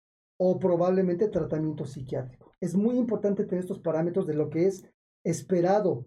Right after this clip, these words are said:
después de una situación traumática como esta y lo que ya se sale de la normalidad. Entonces, cuando esto persiste, hay que acudir a los profesionales, que además hoy hay excelentes profesionales en el país. Hay incluso gente que lo hace de manera gratuita, altruista,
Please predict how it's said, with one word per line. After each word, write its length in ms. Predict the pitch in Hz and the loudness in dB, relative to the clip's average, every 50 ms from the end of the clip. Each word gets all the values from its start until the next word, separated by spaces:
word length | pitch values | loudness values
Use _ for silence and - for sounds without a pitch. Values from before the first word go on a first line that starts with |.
| - | -6
después 340 | - 156 143 - - 190 190 | -4 -4 -4 0 0 0 2
de 60 | 220 | 2
una 100 | 226 226 | 2 2
situación 320 | 196 170 - 165 - 185 180 | 2 0 -2 -2 0 0 0
traumática 500 | 180 170 160 151 156 - - 139 151 143 | 2 2 2 0 0 -2 -4 -8 -10 -10
como 220 | - 147 143 143 | -8 -8 -6 -6
esta 320 | 151 147 - - 247 285 - - _ _ _ _ _ _ _ _ _ _ _ - | -6 -6 -6 -8 -8 -8 -10 -16 _ _ _ _ _ _ _ _ _ _ _ -2
y 100 | 175 165 | 0 0
lo 100 | 175 - | 2 2
que 100 | 165 160 | 2 2
ya 140 | 151 185 175 | 0 0 0
se 160 | 175 190 180 | -2 -4 -4
sale 300 | - - 175 175 170 160 | -2 0 2 2 2 2
de 100 | 156 147 | 0 -2
la 100 | 147 139 | -4 -4
normalidad. 640 | 139 139 139 135 131 131 131 131 131 127 123 127 - - | -4 -2 -2 -2 -2 -2 -2 -2 -2 -2 -4 -6 -6 -8
Entonces, 440 | 147 131 175 160 - 165 - - - - _ _ _ _ | -8 -6 -6 -6 -6 -6 -8 -10 -12 -18 _ _ _ _
cuando 240 | - 165 160 156 190 | -2 0 0 2 2
esto 200 | 208 208 277 196 | 0 0 0 -2
persiste, 500 | 220 208 - - 175 - - 226 226 - - | 0 -2 -2 -4 -4 -2 -2 -2 -2 0 0
hay 120 | 175 196 190 | -2 0 2
que 80 | 202 | 0
acudir 340 | 185 - - 175 160 180 190 | 0 0 0 2 2 4 4
a 60 | 196 | 2
los 120 | 185 165 - | 2 0 -4
profesionales, 680 | - 156 - 156 131 - 147 151 147 143 139 135 - | -8 -10 -10 -10 -10 -8 -6 -6 -6 -6 -6 -6 -4
que 80 | - 156 | -4 -2
además 260 | 147 156 190 185 185 | 0 0 0 0 2
hoy 220 | 175 185 190 - - | 2 0 0 0 0
hay 300 | 147 151 170 190 185 - | -2 0 0 -2 -2 -4
excelentes 580 | - - 127 - - 143 151 185 226 233 254 - | -6 -8 -8 -6 -4 -2 0 0 0 0 -2 -4
profesionales 520 | - 185 139 139 147 151 151 160 156 - | -4 -6 -4 -4 -4 -2 -2 -2 -2 -4
en 100 | 165 143 | -6 -8
el 140 | 147 139 135 | -8 -8 -6
país. 400 | 139 135 139 156 208 233 - - - _ - - - - _ _ | -4 -4 -4 -4 -6 -6 -8 -12 -18 _ -20 -20 -20 -20 _ _
Hay 200 | - 147 175 175 | -2 0 0 2
incluso 300 | 175 175 - 185 180 - | 2 0 0 -2 -4 -4
gente 300 | - 170 180 175 190 170 | -2 -2 0 0 -2 -2
que 80 | 165 151 | 0 0
lo 100 | 156 165 | 2 2
hace 160 | 170 170 180 | 2 0 0
de 80 | 165 | -2
manera 320 | 147 143 151 160 165 175 170 | -2 -2 0 0 2 2 2
gratuita, 480 | 156 139 135 127 - - 170 180 - | 2 0 -2 -2 -2 -4 -2 0 0
altruista, 640 | 180 156 127 131 131 147 151 - - - 226 - | -2 -2 -2 -4 -4 -4 -6 -6 -4 -4 -6 -6